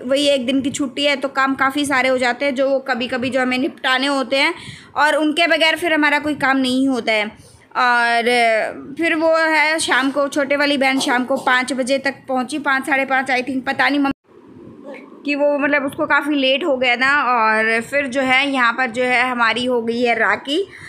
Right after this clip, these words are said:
थोड़ी देर <laughs> ये देखो, हिमांक है ना मेरे साथ सबको राखी भी बांध रहा है और सबको टीका भी लगा रहा है और मिठाई भी जो है वो खिला रहा है।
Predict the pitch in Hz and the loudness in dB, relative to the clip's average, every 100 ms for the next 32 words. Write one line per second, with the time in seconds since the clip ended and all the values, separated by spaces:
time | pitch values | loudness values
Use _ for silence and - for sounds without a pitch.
0 | - 285 285 262 294 277 339 320 294 294 | -6 -2 2 2 2 2 2 2 2 4
1 | 277 262 247 262 254 254 262 269 294 320 | 2 2 2 2 4 2 2 2 2 0
2 | - - - 285 285 311 311 294 285 302 | -4 -12 -4 0 2 2 2 2 2 0
3 | 254 294 277 269 285 277 277 269 269 277 | 0 2 2 2 0 0 2 2 2 4
4 | 294 311 277 262 - 277 247 254 269 262 | 4 4 2 0 -2 -2 -2 -4 -2 0
5 | 262 294 269 254 262 285 269 247 247 233 | 0 2 2 2 2 2 0 -2 0 0
6 | 233 240 254 240 233 240 240 247 220 220 | -2 -2 0 0 0 -4 -4 -2 0 2
7 | 214 | 0